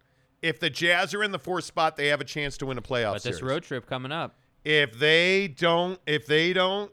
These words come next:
Speaker 1: stay in the fourth spot and the Jazz fall to the fifth spot or the sixth spot, they're going out in the first round.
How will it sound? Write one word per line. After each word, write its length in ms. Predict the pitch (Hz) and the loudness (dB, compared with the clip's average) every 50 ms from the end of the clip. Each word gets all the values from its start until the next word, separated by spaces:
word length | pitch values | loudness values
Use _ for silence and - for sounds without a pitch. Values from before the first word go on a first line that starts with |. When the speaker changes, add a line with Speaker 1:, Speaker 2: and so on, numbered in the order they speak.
| _ - | _ -18
Speaker 1:
stay 300 | - - - 175 170 175 | -14 -4 0 0 0 0
in 80 | 175 | 0
the 80 | 175 160 | -4 -6
fourth 260 | - - 175 175 151 | -4 -4 -4 -4 -4
spot 280 | - - 160 147 139 - | -6 -2 -2 -2 -2 -2
and 80 | 120 | -4
the 40 | 127 | -10
Jazz 320 | 117 - 135 139 143 143 - | -6 -2 0 0 0 0 -2
fall 280 | - 147 147 147 151 | -2 -2 0 0 0
to 40 | 151 | -2
the 80 | 139 - | -4 -4
fifth 220 | - - 151 143 | -4 -6 -6 -6
spot 320 | - - - 156 156 160 | -6 -4 -2 0 0 0
or 80 | 151 139 | 0 -2
the 100 | 120 113 | -4 -8
sixth 280 | - - 143 127 - - | -8 -8 -8 -8 -8 -6
spot, 320 | - 151 151 156 160 - _ | -2 -2 0 0 -2 -6 _
they're 200 | 120 123 135 127 | -6 -4 -4 -4
going 260 | 110 139 135 131 127 | -2 -2 -2 0 -2
out 120 | 123 123 | -2 -4
in 40 | - | -6
the 60 | 104 | -10
first 280 | - - 107 107 - - | -12 -10 -12 -12 -10 -12
round. 240 | 107 95 76 62 | -14 -14 -14 -16